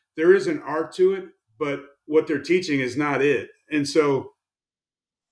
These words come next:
if you think about this, like you said, on the knee is a terrible look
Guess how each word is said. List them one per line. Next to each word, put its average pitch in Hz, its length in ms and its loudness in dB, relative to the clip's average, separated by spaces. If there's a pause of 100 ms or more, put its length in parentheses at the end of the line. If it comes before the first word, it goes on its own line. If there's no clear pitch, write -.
(220)
if 160 160 -8
you 160 80 -8
think 196 200 -2
about 165 300 4
this, 151 400 2
like 131 180 -4
you 139 80 -6
said, 143 220 2
on 123 160 -2
the 120 60 -6
knee 165 400 2
is 123 180 -4
a 123 100 -4
terrible 147 420 4
look 123 300 2